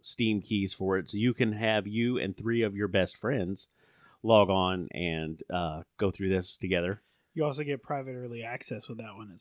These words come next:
Speaker 2: well.
Speaker 1: I was gonna say, and yeah, yeah. Um, and then there is the collector's box,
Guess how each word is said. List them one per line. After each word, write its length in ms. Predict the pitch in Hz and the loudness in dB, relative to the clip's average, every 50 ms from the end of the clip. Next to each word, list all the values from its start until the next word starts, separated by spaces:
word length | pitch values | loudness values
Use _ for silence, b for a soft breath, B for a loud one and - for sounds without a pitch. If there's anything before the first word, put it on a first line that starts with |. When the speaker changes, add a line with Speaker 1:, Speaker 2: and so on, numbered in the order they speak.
| - | -4
Speaker 2:
well. 80 | - - | -2 0
Speaker 1:
I 20 | |
was 120 | 104 98 87 | 2 2 2
gonna 160 | 98 95 82 | 2 0 0
say, 340 | - - 120 131 101 85 85 | 0 0 2 2 4 2 2
and 100 | 87 107 | 2 4
yeah, 220 | 110 101 82 - - _ _ _ _ | 4 4 2 0 -4 _ _ _ _
yeah. 280 | - 95 107 135 143 104 - _ _ b b b b b b b b b b b b b b b b | -4 0 2 2 2 0 -2 _ _ b b b b b b b b b b b b b b b b
Um, 720 | - 92 92 90 82 80 80 78 78 76 76 73 76 90 - - 113 101 104 107 98 101 98 95 92 95 92 87 85 80 85 78 76 82 80 - | -4 -2 0 0 0 0 -2 -2 -4 -4 -4 -6 -8 -10 -12 -12 -14 -14 -12 -14 -16 -16 -16 -18 -18 -18 -18 -20 -18 -16 -16 -14 -10 -10 -10 -8
and 260 | - 87 95 95 95 98 | -6 -6 -4 -4 -2 -2
then 280 | 104 104 104 104 98 | -2 -2 -2 -4 -4
there 240 | 98 98 95 92 78 | -4 -2 -2 -2 0
is 300 | 73 95 98 92 87 85 | 0 0 -2 -2 -4 -6
the 120 | 78 92 | -6 -8
collector's 680 | 87 - - 95 92 92 98 - - - 82 76 76 76 | -6 -4 -4 -2 0 0 -2 -2 -4 -8 -12 -12 -12 -12
box, 640 | - 76 73 71 85 90 - - - - - - | -10 -10 -8 -8 -8 -10 -10 -10 -12 -12 -12 -14